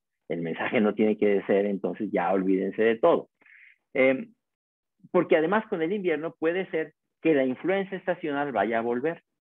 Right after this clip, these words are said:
Recuerden que la influenza estuvo el año pasado prácticamente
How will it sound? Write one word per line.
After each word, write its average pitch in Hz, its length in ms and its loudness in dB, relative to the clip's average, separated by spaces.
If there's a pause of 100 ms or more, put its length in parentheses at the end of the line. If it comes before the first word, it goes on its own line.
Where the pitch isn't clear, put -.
(380)
Recuerden 220 400 2
que 233 80 2
la 147 100 4
influenza 156 720 2
estuvo 120 640 0
el 95 160 0
año 180 220 0
pasado 135 400 -2
prácticamente 127 720 -4